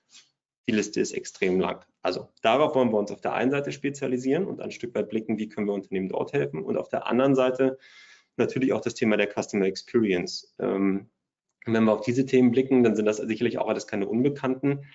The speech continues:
Aber, ich weiß nicht, wie es euch geht, mir geht's auf jeden Fall so, einige der Themen rufen schon eine gewisse Ermüdung hervor, wenn ich darüber immer wieder im konventionellen Kontext sprechen muss.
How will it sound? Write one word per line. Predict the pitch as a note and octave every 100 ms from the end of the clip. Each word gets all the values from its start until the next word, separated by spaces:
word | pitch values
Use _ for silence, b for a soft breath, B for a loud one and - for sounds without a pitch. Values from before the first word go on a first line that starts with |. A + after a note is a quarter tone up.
| B -
Aber, | F#2+ F#2+ B2+ D3+ F3+ F#3+ - _ _ _ _ _
ich |
weiß | - G2
nicht, | A#2 A2
wie |
es | A2
euch | G#2+ C#3+ -
geht, | D#3 A#2+
mir | B2+
geht's | C3 B2
auf | - -
jeden | A2
Fall | - A2 B2+
so, | C3
einige | - A2 A#2
der | A#2 A2
Themen | - A#2 B2 A#2+ B B B
rufen | C3+ C3 B2
schon | B2+
eine | A#2+
gewisse | A2+ A2+ - A2+
Ermüdung | A#2 A#2 C3+ C#3 A2+
hervor, | - G#2 - A2
wenn | G#2
ich | G#2
darüber | G#2 G#2 G#2+
immer | G2 A2
wieder | A#2 G#2
im | G#2+
konventionellen | - A2 G#2 G2+ G#2+ G2 G2
Kontext | - G2 F#2 F#2 -
sprechen | - - - G2+
muss. | - -